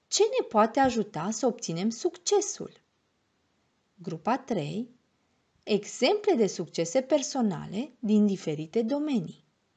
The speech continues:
Grupa patru, „Exemple de personalități care au avut succes.”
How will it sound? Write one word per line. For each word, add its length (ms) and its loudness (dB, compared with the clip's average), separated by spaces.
Grupa 440 -6
patru, 640 -10
„Exemple 580 -2
de 140 2
personalități 920 -2
care 180 2
au 100 2
avut 240 -4
succes.” 680 -6